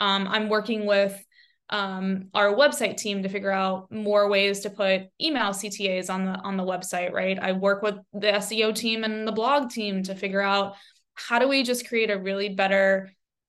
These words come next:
content experience on the blog that only, you know, not only gets us page views, but also gets us email subscribers as well, so that we can continue to nurture them through their inbox. Um, so yeah, it's, and, and of course the, the,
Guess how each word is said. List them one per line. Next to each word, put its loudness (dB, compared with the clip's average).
content 0
experience -4
on -6
the -6
blog 0
that 2
only, 2
you -6
know, -4
not 0
only -2
gets 0
us -8
page -2
views, 0
but 0
also -2
gets -2
us -4
email -4
subscribers -6
as -10
well, -2
so -6
that -6
we -4
can -6
continue -4
to -8
nurture -6
them -6
through 2
their 4
inbox. -2
Um, 2
so 8
yeah, 4
it's, 0
and, 0
and -2
of -2
course 2
the, -4
the, -2